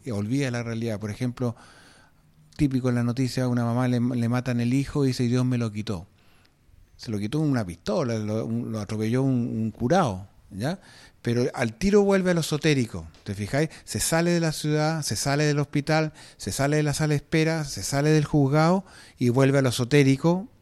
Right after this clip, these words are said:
a lo esotérico, que es lo irreal, ¿ya? Y dice, "Dios me lo quitó". Ahí, recién nosotros contemporáneos, viviendo en las ciudades, podemos volver a lo esotérico solamente en las tragedias, creo yo. También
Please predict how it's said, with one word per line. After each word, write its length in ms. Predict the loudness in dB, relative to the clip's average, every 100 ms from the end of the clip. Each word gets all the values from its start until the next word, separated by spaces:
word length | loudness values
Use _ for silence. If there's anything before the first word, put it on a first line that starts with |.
| _ _ -20 -8
a 80 |
lo 80 | -4
esotérico, 560 | -4 -2 2 2 2 0
que 120 | 0
es 60 | 0
lo 140 | 2
irreal, 540 | 2 2 2 0 -2 -10 -6
¿ya? 180 | -4 -4 -10 -20 -6
Y 100 | 2
dice, 280 | 2 2 2
"Dios 220 | 2 2
me 120 | 2
lo 120 | 0 0
quitó". 320 | -2 -4 -8 _ _ _ -20 -16
Ahí, 420 | -2 2 4 2 -4 -20 -14 -8
recién 500 | -4 0 2 0 -6 _ _
nosotros 440 | -4 0 0 0 -2
contemporáneos, 920 | -4 -2 -4 -2 0 2 2 0 0
viviendo 380 | 0 2 2 0
en 80 | 0
las 120 | -4
ciudades, 440 | -2 0 0 -2 -6 -20 -20 -4
podemos 300 | 2 4 4
volver 300 | 4 4 4
a 40 |
lo 80 | 4
esotérico 460 | 0 0 0 0 0
solamente 560 | 2 4 4 2 -2
en 40 | -2
las 140 | -4
tragedias, 560 | -6 -4 -2 -2 -4 -10 -20 _
creo 240 | -2 -2
yo. 140 | -2 -6 -14 -20 -20 -20 -20 -20 -18 -4
También 500 | 0 4 6 4